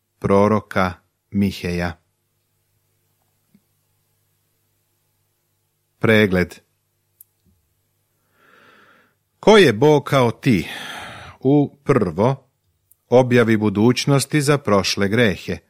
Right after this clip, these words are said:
To su poglavlja od prvog do trećeg.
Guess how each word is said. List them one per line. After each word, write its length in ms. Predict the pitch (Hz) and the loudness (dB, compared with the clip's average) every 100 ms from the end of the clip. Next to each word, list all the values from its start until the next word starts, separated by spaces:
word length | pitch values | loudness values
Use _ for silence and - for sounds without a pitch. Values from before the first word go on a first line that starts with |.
| _ _ _ _ _ _ _ _ | _ _ _ _ _ _ _ _
To 180 | - 120 | 0 0
su 260 | - 98 - | 0 -4 0
poglavlja 680 | 104 120 131 143 139 143 135 | 2 4 4 2 2 0 0
od 220 | 90 - - | -4 -8 -4
prvog 600 | 104 110 110 131 127 - - _ _ _ _ _ _ | -2 -2 0 -2 -2 -12 -20 _ _ _ _ _ _
do 200 | 104 117 | -6 -4
trećeg. 560 | - 104 - - - | -2 -4 -4 -10 -14